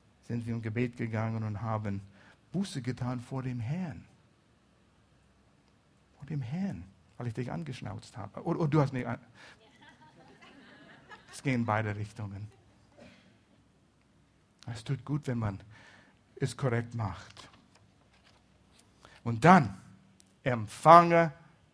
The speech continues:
die Gnade und Vergebung. Das musst du auch lernen. Dem Beispiel habe ich wieder benutzt, aber es war so krass. Krass.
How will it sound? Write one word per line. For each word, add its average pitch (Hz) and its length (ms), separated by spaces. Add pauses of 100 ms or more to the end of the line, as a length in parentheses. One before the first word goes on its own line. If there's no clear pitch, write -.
(160)
die 107 180
Gnade 139 540 (720)
und 127 280 (140)
Vergebung. 110 720 (1120)
Das 143 240
musst 139 240
du 127 80
auch 113 280
lernen. 87 360 (2250)
Dem 135 100
Beispiel 139 360
habe 120 160
ich 120 100
wieder 123 160
benutzt, 117 360
aber 113 160
es 107 120
war 107 120
so 113 140
krass. - 600 (960)
Krass. 87 480